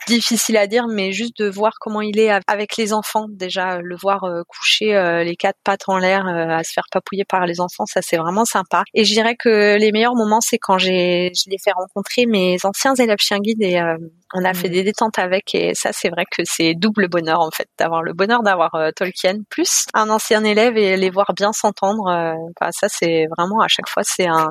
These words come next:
Speaker 1: très, très beau souvenir, quoi.
Speaker 2: J'imagine qu'en ce moment, euh, Pila et Tolkien, euh, c'est la fête.
Speaker 1: Oui, oui, oui. Bon, il y en a un qui est quand même beaucoup plus content que l'autre, euh, d'avoir un, un compagnon, parce que Pila, elle est moins, maintenant, elle est moins dans les jeux avec congénères, et puis Tolkien peut être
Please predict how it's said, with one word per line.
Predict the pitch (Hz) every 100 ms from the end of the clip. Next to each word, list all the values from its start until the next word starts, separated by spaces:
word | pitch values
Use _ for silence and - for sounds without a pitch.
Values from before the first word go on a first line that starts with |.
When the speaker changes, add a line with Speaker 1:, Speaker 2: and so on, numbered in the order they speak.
| 160
Speaker 1:
très, | - 214
très | 214 202
beau | 185 208
souvenir, | - 175 170 -
quoi. | - - - - _ 196
Speaker 2:
J'imagine | 190 185 190 190 196
qu'en | 190
ce | 185
moment, | 185 185 202
euh, | 190 175
Pila | 175 - 196 190
et | 180
Tolkien, | 190 185 202 202
euh, | 180 165 165 185 - - - -
c'est | -
la | 190
fête. | 185 240 226
Speaker 1:
Oui, | 233 -
oui, | 262 202 196
oui. | 175 -
Bon, | 202 208
il |
y | 226
en | 226
a |
un | 233 262
qui | -
est |
quand | 233 214
même | 214
beaucoup | 214 240
plus | - 247
content | 226 220 233 226 202 -
que | 240
l'autre, | 220 226 -
euh, | 190 180
d'avoir | 185 180 190
un, | 180 170 170 -
un |
compagnon, | 185 - 202 190 -
parce | -
que | - 190 185
Pila, | - 208 226 226
elle | 202 196 196
est | 202
moins, | 214 240 254 254 240 220
maintenant, | 214 - 220 220 196
elle | 185
est | 196
moins | 220 226
dans | 196
les | 190
jeux | 185 208
avec | 208 175
congénères, | - 190 180 208
et | 196
puis | - -
Tolkien | 190 190 233
peut | -
être | -